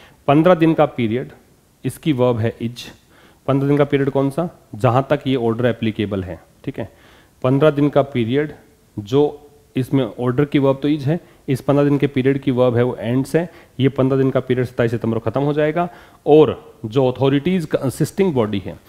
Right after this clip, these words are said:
और अधि-, जो ये अधिकारी हैं, ये सीडब्ल्यूएमए हैं, इसके सहायक एक संस्था है, इसका नाम है सीडब्ल्यूआरसी। इस सीडब्ल्यूआरसी की वर्ब is scheduled है, इसकी meeting निर्धारित है छब्बीस सितंबर को।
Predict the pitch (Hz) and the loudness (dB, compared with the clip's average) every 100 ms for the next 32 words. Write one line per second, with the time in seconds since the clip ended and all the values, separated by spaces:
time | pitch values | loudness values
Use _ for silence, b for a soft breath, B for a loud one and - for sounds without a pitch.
0 | B B - 135 131 - 127 127 113 120 | B B -6 -4 -4 -4 -2 -2 -2 -2
1 | 127 120 120 117 113 120 120 127 123 107 | -2 0 -2 -2 -4 0 2 2 -2 -2
2 | 104 113 - 107 - 120 117 123 113 113 | -6 -8 -8 -6 -2 -2 -2 -2 -2 -2
3 | 110 104 107 123 - 123 - 104 117 151 | -4 -6 -8 -12 -6 -6 -4 -2 0 0
4 | 151 123 131 117 - 139 110 104 123 b | 0 -4 -2 -4 -2 -2 -2 -2 -6 b
5 | b b 123 - 135 123 123 123 139 - | b b -8 -2 0 0 0 0 -2 -4
6 | 120 113 110 107 107 113 - 98 - B | -4 -4 -4 -2 -4 -4 -8 -8 -10 B
7 | B B _ 131 127 143 143 156 160 147 | B B _ -6 0 2 2 2 2 2
8 | - 143 135 135 135 139 131 135 123 143 | 0 -4 0 0 0 -8 -4 -4 -2 -2
9 | 147 139 180 - - 135 - 160 139 139 | 0 0 -4 -10 -10 -10 -2 2 2 4
10 | 151 139 123 110 139 139 131 120 113 131 | 2 2 0 0 0 0 -4 -4 -4 -6
11 | 120 120 123 135 - | -4 -4 -2 -2 -4